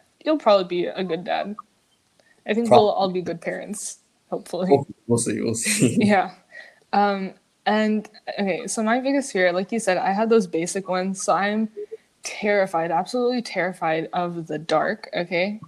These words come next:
Speaker 1: Um, like,
Speaker 2: Mm.
Speaker 1: horror movies, not it. I will have
Speaker 2: Mm.
Speaker 1: nightmares for days.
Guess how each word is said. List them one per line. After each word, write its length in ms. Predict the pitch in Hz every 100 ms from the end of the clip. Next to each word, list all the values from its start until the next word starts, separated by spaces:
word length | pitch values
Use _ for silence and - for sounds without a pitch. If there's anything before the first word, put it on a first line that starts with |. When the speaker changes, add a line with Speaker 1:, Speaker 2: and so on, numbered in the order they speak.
| -
Speaker 1:
Um, 320 | 180 175 160
like, 220 | 170 180 - _ _ _ _ _ _ _ _ 123
Speaker 2:
Mm. 100 | 147
Speaker 1:
horror 180 | 208
movies, 420 | 208 202 190 185 185
not 260 | 170 170 165
it. 340 | 160 160 - _
I 160 | - 175
will 200 | 160 170
have 160 | 170 113
Speaker 2:
Mm. 40 |
Speaker 1:
nightmares 460 | 151 - 170 156 180
for 200 | 170 170
days. 640 | 165 165 139 123 202 -